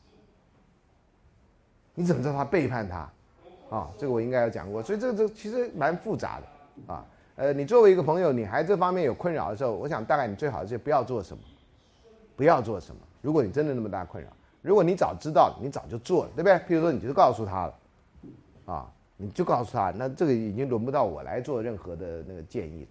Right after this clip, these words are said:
这样啊。那你告诉他以后会怎样？那就看你们的友情的考验。最难的问题，这里面没有提到的，是跟你的好朋友发生三角恋爱。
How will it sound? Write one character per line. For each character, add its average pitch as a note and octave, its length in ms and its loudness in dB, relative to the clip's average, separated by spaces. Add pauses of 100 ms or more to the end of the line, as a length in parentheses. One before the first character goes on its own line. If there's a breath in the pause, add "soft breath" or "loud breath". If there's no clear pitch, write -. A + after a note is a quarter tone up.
(120)
这 F#2+ 60 -14
样 E2+ 100 -16 (160)
啊。 C#2+ 140 -18 (300 soft breath)
那 C#3 80 -10
你 C#3 80 -6
告 F3+ 140 4
诉 F3 60 4
他 E3 160 0
以 C#3+ 60 2
后 C3+ 60 2
会 D#3 160 0
怎 F#2 240 -6
样？ B2+ 320 -4
那 A2+ 120 -10
就 A#2 120 -6
看 B2 260 -6
你 D#2 100 -10
们 F#2 100 -10
的 G#2 120 -6
友 D#2+ 280 -10
情 E2+ 260 -16
的 G#2 100 -10
考 - 340 -16
验。 G#2 220 -6 (680 soft breath)
最 B3 180 2
难 C3 280 0
的 D#3+ 100 0
问 C3 260 -2
题， A#1+ 280 -18 (320)
这 E3+ 120 -4
里 A#2 100 -2
面 A#2+ 160 -4
没 A#2+ 100 -6
有 A2 160 -8
提 D#2+ 240 -16
到 E2+ 220 -8
的， - 60 -18 (180)
是 - 220 -10
跟 B2+ 180 -4
你 G2 120 -6
的 F#2 100 -10
好 C2 180 -10
朋 - 180 -14
友 D#2+ 140 -12 (100)
发 F2+ 160 -10
生 G2 160 -12
三 F#2 260 -10
角 F2 140 -10
恋 C#2 240 -14
爱。 C2 60 -20